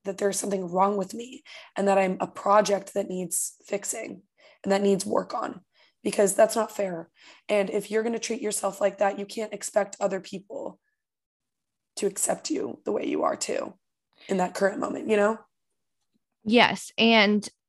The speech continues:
Speaker 2: when you, s-, I think w-, if, when you have an eating disorder, I think it's really difficult to then be like,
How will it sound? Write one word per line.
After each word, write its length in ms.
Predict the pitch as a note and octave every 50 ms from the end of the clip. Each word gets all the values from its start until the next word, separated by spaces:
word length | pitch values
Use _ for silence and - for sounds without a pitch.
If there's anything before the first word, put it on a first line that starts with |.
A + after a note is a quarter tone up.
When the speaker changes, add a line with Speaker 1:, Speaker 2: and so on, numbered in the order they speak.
| _ _ _ _ _ _ _ _ _ _ _ _
Speaker 2:
when 300 | - G#3 G3+ A3 A3 A3
you, 140 | A3 A3 A3+
s-, 280 | G#3 - - - - - _ _ _ _ - -
I 100 | A3 A3
think 340 | A3+ B3 A#3+ A3 - - - _ _
w-, 240 | - - G#3+ G3+ G#3+ -
if, 120 | - A3 G#3
when 360 | G3+ F#3+ F3+ G3 A3+ A3+ A3+
you 160 | A#3 A#3+ A#3+
have 260 | A3 G3+ F#3+ F#3 F#3
an 100 | F#3 F#3
eating 260 | F3 E3 F3 F3 F3
disorder, 640 | E3 G3+ G3+ G3 - - A3 G#3+ A3 A#3 A#3 A#3+ A#3+ A#3+ - - - - - - _ _ _ _ _ _ _ _ _ _ _
I 120 | - A3 G#3+
think 200 | A3 A#3+ A3+ A3+
it's 220 | D#4 D4+ - -
really 340 | F#3 G3 G3 F#3+ F#3+ G3 G3+
difficult 800 | F3 - D3+ F#3+ - - G#3 G#3 - A#3+ A#3 A#3+ - - - -
to 180 | - - - G3+
then 260 | F#3+ G3 F#3+ F#3+ F#3+
be 220 | F3+ - G3 F#3+
like, 280 | F#3 F#3 F3+ F3 F3+ -